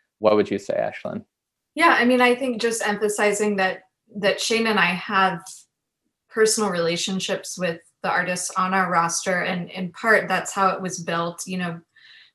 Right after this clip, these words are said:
Speaker 2: we were not new to them and they were not new to us. And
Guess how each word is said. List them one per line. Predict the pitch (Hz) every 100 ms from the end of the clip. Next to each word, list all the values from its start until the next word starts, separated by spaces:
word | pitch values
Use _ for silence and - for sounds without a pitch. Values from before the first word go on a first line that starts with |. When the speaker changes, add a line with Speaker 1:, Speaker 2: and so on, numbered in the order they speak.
| -
Speaker 2:
we | 190 208 208
were | 202
not | 190 190 190
new | 190 190
to | -
them | 185 175 185
and | 185 180
they | 180
were | 180 185
not | 175 175 185
new | 180 175
to | - -
us. | 175 180 - - -
And | 190 185 180